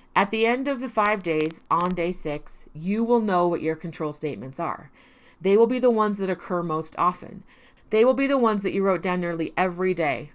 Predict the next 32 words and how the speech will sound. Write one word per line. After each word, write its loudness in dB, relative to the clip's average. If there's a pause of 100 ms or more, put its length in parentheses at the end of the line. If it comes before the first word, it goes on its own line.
or -2
at -2
least 0
most -4
days. -16 (360)
You'll 2
know 4
exactly 0
what -2
they -2
are, -4 (280)
and -2
then -2
you -2
can -6
begin -6
phase -10
two. -6 (500)
And 0
that 4
is 0
where 2
we'll 0
pick -4
up -2
in -2
episode -6
fourteen, -6 (420)
phases 0
two -2
and -6
three. -8